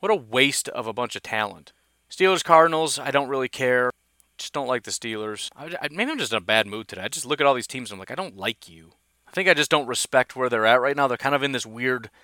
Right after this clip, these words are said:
limbo zone. And that's why I think I kinda like, you know, there's, there's good teams and then there's teams that need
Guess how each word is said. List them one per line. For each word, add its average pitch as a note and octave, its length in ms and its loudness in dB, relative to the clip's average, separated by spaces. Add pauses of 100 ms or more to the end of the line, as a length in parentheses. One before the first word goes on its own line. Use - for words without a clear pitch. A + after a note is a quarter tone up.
(220)
limbo B2+ 580 0
zone. C3 220 0
And C3 100 0
that's G#3 140 2
why A3+ 300 6
I C3+ 100 0
think D#3 180 0
I B2+ 60 4
kinda C#3+ 220 2
like, C3+ 340 4 (640)
you D3+ 60 -10
know, C3+ 80 0
there's, A#2+ 200 -4
there's B2+ 240 -2
good F#3 240 4
teams G#3 440 0
and D3 160 -2
then D3+ 120 4
there's C#3 120 0
teams D#3 220 -4
that C#3 140 2
need C#3 300 -4